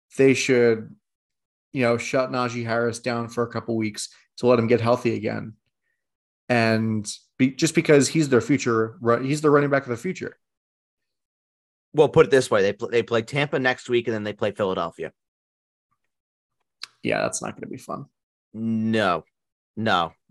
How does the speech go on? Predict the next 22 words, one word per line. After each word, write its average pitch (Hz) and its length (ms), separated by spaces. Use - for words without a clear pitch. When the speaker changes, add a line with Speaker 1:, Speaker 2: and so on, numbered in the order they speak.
Speaker 2:
not 107 340
really. 82 500
Not 107 260
really. - 320
But - 100
then, 165 380
then 165 120
after 165 220
their 143 160
bye, 123 380
it, 110 300
it 101 260
does 117 240
get 113 140
a 98 60
little 95 400
bit 113 240
better. 131 340
New 98 240
Orleans, 110 760
Cincinnati, 107 840
Indy, 113 480